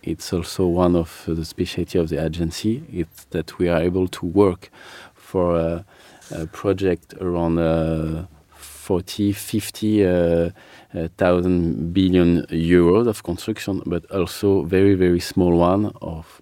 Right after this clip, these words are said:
around, uh, uh, one billion, uh, euros. And, uh, it means that we need to have architects and engineers, uh, who are able to work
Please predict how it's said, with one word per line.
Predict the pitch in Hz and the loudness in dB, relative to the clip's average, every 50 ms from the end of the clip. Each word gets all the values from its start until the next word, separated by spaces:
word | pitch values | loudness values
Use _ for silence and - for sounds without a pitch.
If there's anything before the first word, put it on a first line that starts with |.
| _ - | _ -10
around, | 87 82 82 82 82 85 82 82 | -6 -4 -4 -2 -2 -2 -2 -2
uh, | 80 80 80 - - - - - - - _ - | -2 -4 -6 -8 -12 -20 -20 -20 -20 -20 _ -12
uh, | - 87 82 78 78 73 69 - | -10 -8 -8 -6 -6 -6 -4 -2
one | 87 95 92 90 87 | 0 0 2 2 2
billion, | 87 87 85 85 85 87 85 85 | 0 0 0 0 0 0 0 0
uh, | 85 85 82 82 80 82 92 - _ - - - - - _ _ - | -2 -2 -4 -4 -6 -8 -10 -14 _ -20 -20 -20 -20 -20 _ _ -12
euros. | - 87 85 87 90 90 85 85 90 104 110 107 - - | -8 -4 0 2 2 4 4 4 4 2 0 -2 -8 -10
And, | - 95 87 85 80 80 82 85 | -8 -6 -2 -2 -2 0 0 0
uh, | 85 85 85 - | 0 0 -2 -2
it | - 92 - - - | -4 -8 -6 -2 2
means | 104 104 104 95 | 2 4 4 4
that | 92 85 - _ _ _ - - | 4 2 0 _ _ _ -10 -4
we | 87 95 101 | -2 0 2
need | 98 101 117 127 117 92 85 87 - - 101 95 | 4 4 4 4 4 2 0 -4 -8 -8 -8 -10
to | - - - 101 | -6 0 2 4
have | 95 95 92 - - | 4 4 2 0 -2
architects | 104 98 98 - - 104 - - 123 - - - | -4 -4 -4 -4 -10 -8 -4 -4 -4 -4 -2 -2
and | 95 95 | 0 0
engineers, | 95 92 90 - 95 92 95 98 104 117 123 127 131 - _ - - - - - - _ _ - | 0 0 0 0 2 2 4 4 4 2 0 -2 -6 -8 _ -20 -20 -20 -20 -20 -20 _ _ -10
uh, | 98 | -10
who | 92 - - 104 | -8 -4 0 0
are | 101 - | 0 2
able | - 101 101 101 104 101 104 107 | 2 2 2 2 2 2 2 0
to | 101 - - 107 | -2 -6 -12 -12
work | 107 104 101 104 107 117 120 120 - - - | -6 0 2 4 4 2 0 -4 -8 -14 -18